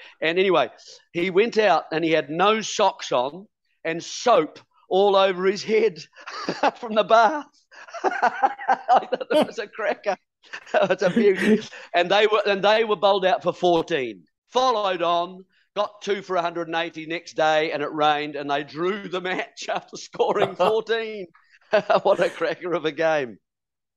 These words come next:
Speaker 2: Yeah, I'll bet you there's a lot of stories like that around the history of the game, and it ju-, just gave me a chance to really mock T twenty, because that's what you go for,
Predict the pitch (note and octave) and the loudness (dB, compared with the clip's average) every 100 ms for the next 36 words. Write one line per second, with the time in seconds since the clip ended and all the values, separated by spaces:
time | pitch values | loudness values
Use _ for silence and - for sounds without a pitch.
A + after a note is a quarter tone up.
0 | _ C#3 C3+ C#3 C#3 C3 D3+ D3+ D#3+ F3+ | _ 0 4 6 6 6 4 4 4 2
1 | D#3 D3 C#3+ C#3 B2+ C#3+ D3+ C#3 - D3+ | 4 2 4 4 6 6 6 2 2 4
2 | D3+ D3 C#3+ C#3+ B2+ D3 C#3+ C#3 C#3+ C3 | 4 4 4 4 4 4 4 6 4 4
3 | B2+ D3 - C#3 C3 B2+ C3+ C#3 C#3 C3+ | 2 2 2 2 2 4 4 4 2 0
4 | B2 - - - D#3+ D#3 F#3+ C#3+ G#3+ - | -2 -8 -20 -6 -4 2 2 2 0 4
5 | E3+ C3+ C#3 C3 - C#3 C3 - C3 C#3 | 2 4 2 2 0 -2 -2 -2 0 2
6 | C3 B2 A#2 A#2+ C3 C3 - - - _ | 2 0 -2 -2 2 2 0 -14 -18 _
7 | - C#3 - C#3 B2 A2+ A2+ B2+ D#3 D3 | -4 -2 0 -2 0 -4 -4 -4 -2 -2
8 | C3+ A#2 G#2+ - C3+ C3 B2+ A2+ | -2 -4 -6 -2 0 0 -2 -4